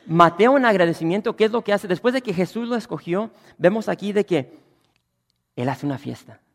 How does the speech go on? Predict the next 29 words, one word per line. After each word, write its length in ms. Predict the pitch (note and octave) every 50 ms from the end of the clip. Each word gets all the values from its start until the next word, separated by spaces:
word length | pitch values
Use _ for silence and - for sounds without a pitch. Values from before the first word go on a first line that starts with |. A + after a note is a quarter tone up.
| _ _ -
una 180 | C#3 C#3 C#3+
pachanga. 380 | C#3 B2+ - - A#2+ A#2+ A2+ A2
Les 100 | A#2 A#2+
dije 140 | E3 F3+ E3+
que 80 | -
iba 80 | C#3+ C3+
a 20 |
haber 140 | B2 B2 A#2+
pachanga, 460 | - B2+ - - B2 B2 G#2+ G#2 A#2 _ _ _ _ _ _ _ _ _ _
¿sí? 260 | _ - C3 - C#3+ - _ _ _ _ _ _ _ _ _ _
Y, 180 | - D3+ - -
y 100 | D#3+ D#3+
él 100 | F#3 G#3
hace 240 | A3+ G#3+ - G#3 G3+
una, 260 | G3 G3+ G#3+ A3 A3 -
una 240 | F#3 G3 G#3+ A3 F#3+
fiesta. 480 | - - G#3 A3 G3+ - - D3+ C#3 - - - -
Y 100 | F3+ F3+
lo 140 | G3+ G3+
curioso 360 | - F3 F3 E3 A#3 A3+ - A#3+
es 60 | G3+
de 100 | A3 G3+
que 80 | -
una 160 | F#3+ G3+ A#3 A#3
vez 160 | A#3+ A#3 G3
más 300 | G3 G#3 A#3 B3 F3+ D3+
vemos 320 | G3 G#3+ A3+ A#3+ A#3+ G3
la 100 | F#3+ F3
humillación, 640 | D#3+ D#3+ D3+ D3+ C#3+ C3 - D3 C3+ A#2 A#2+ B2